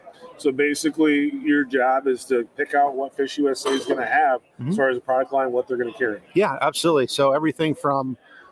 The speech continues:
Speaker 2: our, anything walleye, salmon, steelhead, uh,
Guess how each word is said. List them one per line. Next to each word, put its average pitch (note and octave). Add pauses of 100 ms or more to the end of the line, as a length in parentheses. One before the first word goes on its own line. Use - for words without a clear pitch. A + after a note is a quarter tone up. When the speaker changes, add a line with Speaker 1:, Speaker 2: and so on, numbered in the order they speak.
Speaker 2:
our, C3 (160)
anything C3+
walleye, C#3
salmon, C3+
steelhead, B2+ (240)
uh, A2